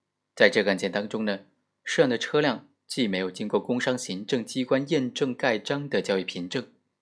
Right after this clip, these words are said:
也没有办理过户登记手续，明显属于这种证件手续不全的，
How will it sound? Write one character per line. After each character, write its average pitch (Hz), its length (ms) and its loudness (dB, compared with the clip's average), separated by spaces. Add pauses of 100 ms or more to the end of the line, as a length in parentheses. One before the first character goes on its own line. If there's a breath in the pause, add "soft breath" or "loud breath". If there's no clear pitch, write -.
(500)
也 107 180 10
没 101 120 2
有 147 120 0
办 131 300 -4
理 92 140 -4
过 107 200 6
户 107 200 0
登 131 200 -4
记 120 140 -4
手 85 260 -4
续， - 440 -4 (420)
明 113 260 0
显 110 240 0
属 95 220 -4
于 92 80 -6
这 110 160 -2
种 90 300 -4
证 113 180 -2
件 104 160 -2
手 95 180 -4
续 110 120 -6
不 107 120 -6
全 90 300 -6
的， - 200 -8